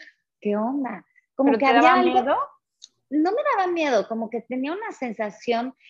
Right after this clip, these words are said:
Speaker 1: como que había algo que me decía, "No puede ser que yo sea solo eso". Y entonces ese sentimiento de no poderlo comprender desde muy chica, sí me daba así como que, como des-,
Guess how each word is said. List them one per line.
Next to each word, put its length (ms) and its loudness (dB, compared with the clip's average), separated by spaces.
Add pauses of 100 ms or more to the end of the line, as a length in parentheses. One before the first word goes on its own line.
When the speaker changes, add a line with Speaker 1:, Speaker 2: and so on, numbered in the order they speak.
(140)
Speaker 1:
como 220 -4
que 80 0
había 160 2
algo 260 -2
que 80 -2
me 140 0
decía, 240 -2
"No 180 -6
puede 240 -2
ser 220 -10
que 100 -6
yo 100 -6
sea 200 -16
solo 240 -4
eso". 240 -8 (1040)
Y 80 0
entonces 360 -2
ese 200 -2
sentimiento 520 -2
de 100 2
no 140 -2
poderlo 340 -2
comprender 480 -4
desde 240 -4
muy 220 -10
chica, 420 -4 (100)
sí 300 4
me 140 6
daba 220 4
así 180 -6
como 300 -4
que, 180 -2 (560)
como 280 2
des-, 240 0